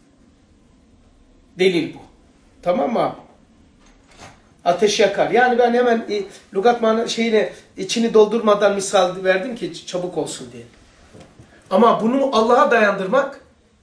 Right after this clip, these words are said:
ateş yakar, Allah ya-, bu Allah yaptırıyor bunu. Demek burhandır. Enfustur yani. Hüccet ise artık kabul ümmet olmuş. Hüccetül İslam İmam-ı Gazali.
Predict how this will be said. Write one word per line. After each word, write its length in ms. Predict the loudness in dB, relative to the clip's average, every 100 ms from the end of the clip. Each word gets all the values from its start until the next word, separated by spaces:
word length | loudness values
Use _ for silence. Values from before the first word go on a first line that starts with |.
| _
ateş 340 | -4 0 0 0
yakar, 300 | 0 0 0
Allah 260 | 2 2
ya-, 320 | 2 0 -4 -14 -16
bu 480 | -10 -6 0 0 0 2
Allah 280 | 4 4
yaptırıyor 560 | 4 2 0 -12 -12 -12 -10
bunu. 320 | -8 -8 -6
Demek 300 | -2 0 0
burhandır. 640 | -2 0 -2 -2 -8 -20 _ _ _ _ _ _ _ _ _ _ _ _ _ _ _ _ _ -4
Enfustur 540 | -2 0 -2 -4 -4
yani. 260 | -8 -8 -14 -20 _ _ -8
Hüccet 340 | -4 -2 -2
ise 460 | -2 0 0 -2 -14 _ _ _ _ _ _ -2
artık 380 | 0 0 -4 -10 -18 _ _
kabul 340 | 0 2 2 2
ümmet 380 | 4 2 2
olmuş. 500 | 0 0 -6 -16 -18 -20 _ _ _ _ _ _ _ _ _ _ _ -4
Hüccetül 500 | -2 0 0 -2 -2
İslam 320 | -2 2 2
İmam-ı 360 | 4 2 2 2
Gazali. 520 | 2 4 2 2 -2